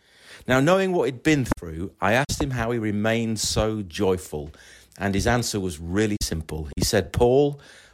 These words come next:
I lost more than one million U S dollars, but I gained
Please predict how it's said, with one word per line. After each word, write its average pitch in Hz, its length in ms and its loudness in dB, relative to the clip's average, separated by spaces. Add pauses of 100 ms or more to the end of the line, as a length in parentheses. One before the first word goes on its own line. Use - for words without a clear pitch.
I 101 140 0
lost 101 260 0
more 107 260 2
than 98 280 -2
one 117 440 0
million 95 540 0
U 85 360 2
S - 140 -4
dollars, 76 520 -6 (440)
but 98 140 2
I 80 160 -2 (140)
gained 90 600 -2